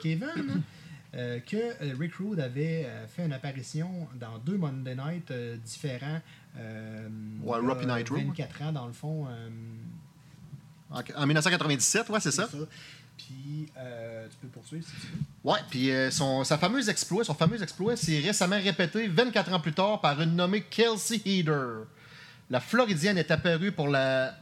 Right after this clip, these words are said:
Speaker 2: All Elite Wrestling's, euh, Dark Elevation.
Speaker 1: Ah, Dark Elevation.
Speaker 2: Ouais, c'est ça.
Speaker 1: C'est ça.
Speaker 2: Elle a malheureusement perdu contre Legit Layla Hirsch avant d'apparaître au Monday Night Raw dans un segment avec Bobby Lashley et M V P.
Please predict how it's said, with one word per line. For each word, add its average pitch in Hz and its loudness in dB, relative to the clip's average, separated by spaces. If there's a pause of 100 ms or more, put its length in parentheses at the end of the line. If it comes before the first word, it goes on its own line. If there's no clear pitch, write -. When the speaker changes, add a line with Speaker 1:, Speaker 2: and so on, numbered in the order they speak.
(180)
Speaker 2:
All 196 4
Elite 175 -2
Wrestling's, 175 2
euh, 170 2
Dark 147 2
Elevation. 160 2
Speaker 1:
Ah, 156 2
Dark 131 -6
Elevation. 120 -6
Speaker 2:
Ouais, 165 4
c'est 160 -6
ça. 175 -2
Speaker 1:
C'est 110 -14
ça. 123 -14 (420)
Speaker 2:
Elle 127 0
a 156 6
malheureusement 196 4
perdu 170 2
contre 156 0
Legit 165 2 (160)
Layla 165 2 (120)
Hirsch 202 2
avant 208 6
d'apparaître 190 4
au 151 4
Monday 180 4
Night 147 2
Raw 190 2
dans 139 2
un 147 4
segment 170 0 (440)
avec 123 0
Bobby 175 6
Lashley 165 4
et 151 0
M 175 4
V 135 2
P. 117 -4